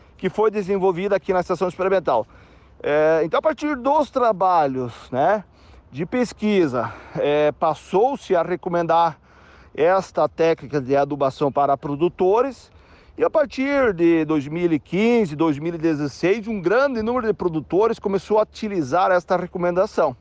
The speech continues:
né? Essa recomendação é baseada no quê? Primeiramente, né, numa análise de solo, onde é feita a calagem e a, e a correção dos,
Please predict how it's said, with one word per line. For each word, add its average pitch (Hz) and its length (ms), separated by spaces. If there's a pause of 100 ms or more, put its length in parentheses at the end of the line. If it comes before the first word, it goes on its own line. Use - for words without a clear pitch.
(140)
né? 139 200 (540)
Essa 220 240
recomendação 220 520
é - 20
baseada 190 400
no 196 120
quê? 156 160
Primeiramente, 196 800 (420)
né, 147 200
numa 131 140
análise 123 280
de 175 80
solo, 190 580
onde 151 120
é 139 80
feita 156 320
a 139 60
calagem 156 680
e 143 80
a, 139 140 (360)
e 151 80
a 143 60
correção 143 580
dos, - 400